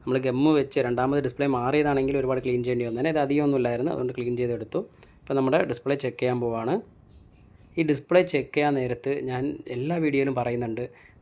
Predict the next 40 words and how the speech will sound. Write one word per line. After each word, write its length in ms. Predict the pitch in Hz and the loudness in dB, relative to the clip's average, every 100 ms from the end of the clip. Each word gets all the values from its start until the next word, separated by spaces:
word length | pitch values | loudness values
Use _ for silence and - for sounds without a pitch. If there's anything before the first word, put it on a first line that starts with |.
| - | -8
നല്ല 140 | 120 127 | -2 0
രീതിയിൽ 220 | 123 123 123 | 0 0 -6
ചെക്ക് 220 | 117 - | -6 0
ചെയ്യുക. 300 | 127 120 123 - - 120 | 2 2 0 -4 -8 -8
നല്ല 120 | 120 127 | -4 -2
രീതിയിൽ 160 | 131 123 | 0 -2
ചെക്ക് 180 | 113 - | -6 -2
ചെയ്ത് 180 | 127 123 | 0 0
ഒരു 60 | 120 | -2
പത്ത് 140 | 113 120 | -4 -2
പതിനഞ്ച് 200 | 123 123 | 0 -2
മിനിറ്റ് 180 | 120 117 | -2 -6
മാറ്റി 280 | 117 123 135 123 | -8 -6 -2 -2
വെച്ചിട്ട് 340 | - 117 120 117 | -4 -8 -6 -6
ഒന്നും 180 | 120 127 131 | -4 -2 0
കൂടി 140 | 127 123 | -2 -2
ചെക്ക് 200 | 120 - | -6 -4
ചെയ്യുക. 280 | 117 113 113 - | -4 -4 -4 -6
അത് 80 | 117 120 | -6 -4
കഴിഞ്ഞ് 260 | 117 120 123 | -4 -4 -4
കൺഫേം 380 | 113 117 131 135 127 | -6 -6 -4 -4 -2
ചെയ്തതിന് 260 | 120 123 117 | -4 -4 -4
ശേഷം 180 | 123 113 110 | -6 -8 -8
മാത്രം 380 | 120 - 123 160 - - - 123 | -10 -8 -6 -6 -10 -20 -8 -6
ഡിസ്പ്ലേ 320 | 127 139 143 135 | 0 4 6 6
നല്ല 140 | 127 135 | 4 2
ക്ലിയർ 340 | 127 123 131 139 | 2 4 4 6
ആയിട്ട് 200 | 123 123 143 | 4 4 2
ഒട്ടിച്ച് 480 | 117 - 139 135 165 233 - | 0 0 0 0 -2 -2 -4
സെറ്റ് 220 | 117 - | -6 0
ചെയ്ത് 140 | 120 117 | 2 2
കൊടുക്കുക. 320 | 113 110 113 127 113 | -2 -4 -2 -2 0
അല്ലെന്നുണ്ടെങ്കിൽ 720 | 117 139 143 127 123 123 123 214 - - - 120 | 0 0 2 2 0 0 0 -2 -6 -20 -12 -4
എല്ലാം 260 | 123 143 160 | 2 4 6
കഴിഞ്ഞതിന് 320 | 135 135 139 127 | 4 4 2 2
ശേഷം 140 | 143 127 | 0 0
നമുക്കാണ് 320 | 120 127 127 120 | -2 0 0 0
പണി 140 | 117 120 | -2 -4
കിട്ടുന്ന, 220 | 117 123 131 | -4 -6 -6
കിട്ടുന്ന 260 | 113 120 | -6 -6